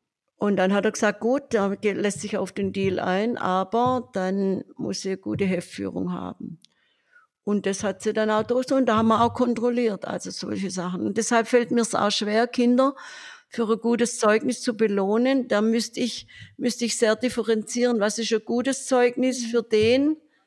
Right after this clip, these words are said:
Wär's ein Dreier zum Beispiel, ein super gutes Zeugnis in dem und dem. Und das, da tue ich mir einfach schwer. Ich, ich bin viel eher drauf, dass ich sag, ich möchte ihnen den Start erleichtern, wi-, wieder in die Schule zu gehen, weil das für mich auch immer schwer war, wieder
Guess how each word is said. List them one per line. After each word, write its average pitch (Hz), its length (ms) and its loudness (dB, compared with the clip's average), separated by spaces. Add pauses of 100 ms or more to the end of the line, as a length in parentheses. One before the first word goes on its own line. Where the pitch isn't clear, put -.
(260)
Wär's 220 340 0
ein 226 120 2
Dreier 240 460 4
zum 262 220 2
Beispiel, 233 560 2
ein 220 80 4
super 262 340 0
gutes 262 400 0
Zeugnis 247 640 -2 (340)
in 226 180 0
dem 220 240 2
und 214 160 -2
dem. 220 260 -2
Und 190 440 -6
das, 208 180 -6
da 220 180 2
tue 254 260 -2
ich 254 40 2
mir 233 220 2
einfach 202 280 -2
schwer. 190 460 -2
Ich, - 220 -4
ich 226 200 -4
bin 240 200 2
viel 240 420 -4
eher 220 240 -2
drauf, 214 340 -2
dass 214 220 -2
ich 220 160 -4
sag, 208 300 -2 (280)
ich 202 160 -10
möchte 214 300 -2
ihnen 202 220 0
den 190 100 -4
Start 175 380 -4
erleichtern, 170 760 -4 (140)
wi-, - 340 -12 (100)
wieder 202 280 -4
in 190 80 -2
die 190 60 -4
Schule 190 360 -6
zu 185 140 -12
gehen, 185 240 -4
weil 196 140 0
das 220 140 0
für 220 100 -4
mich 196 260 -2
auch 175 140 -4
immer 185 160 -4
schwer 180 340 -8
war, 180 180 -6
wieder 175 280 -10